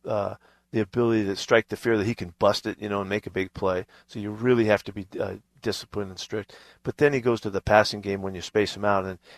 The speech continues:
he was so effective last night. And, and, you know, we matched him up. We thought we had a really good matchup with him. You know, we, you know, Ryan Mc-, uh,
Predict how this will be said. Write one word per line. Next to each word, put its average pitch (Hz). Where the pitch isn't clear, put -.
he 135
was 104
so 123
effective -
last 101
night. 101
And, 98
and, 95
you 120
know, 113
we 135
matched 120
him 104
up. 110
We 98
thought 110
we 104
had 101
a 87
really 110
good 101
matchup 98
with 98
him. 107
You 95
know, 95
we, 95
you 104
know, 92
Ryan 107
Mc-, 95
uh, -